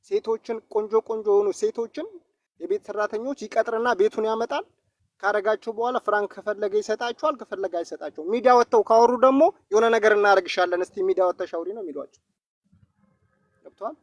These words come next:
ይሄ ነው የሚ-፣ እንዲህ ነው እያደረጉ ያሉት፣ ለህዝብ ድምፅ እንሆናለን የሚሉት።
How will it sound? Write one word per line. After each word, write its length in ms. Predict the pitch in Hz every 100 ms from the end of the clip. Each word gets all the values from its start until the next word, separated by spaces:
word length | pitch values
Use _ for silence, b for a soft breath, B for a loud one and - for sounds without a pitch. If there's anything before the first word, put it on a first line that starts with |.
| -
ይሄ 140 | 311
ነው 120 | 302 277
የሚ-፣ 180 | 262
እንዲህ 260 | 240 262 262
ነው 120 | 254
እያደረጉ 380 | 220 202 196 170
ያሉት፣ 320 | 165 147 139 _ _ -
ለህዝብ 320 | 190 208 196
ድምፅ 240 | 190 190 202
እንሆናለን 540 | 175 180 175 160 160
የሚሉት። 360 | 156 151 -